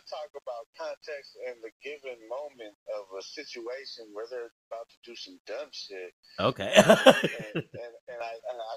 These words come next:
Speaker 1: try to teach them about how to measure the, the risk and rewards that come with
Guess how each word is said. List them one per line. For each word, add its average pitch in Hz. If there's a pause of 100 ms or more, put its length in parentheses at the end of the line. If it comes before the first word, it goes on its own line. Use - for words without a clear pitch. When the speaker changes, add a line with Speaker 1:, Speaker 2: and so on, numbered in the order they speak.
Speaker 1:
try 147 (120)
to -
teach -
them 131 (400)
about 120 (120)
how 147
to 117 (520)
measure 147 (280)
the, 127 (320)
the 123
risk 160
and 127
rewards 127 (360)
that 117
come 190
with 135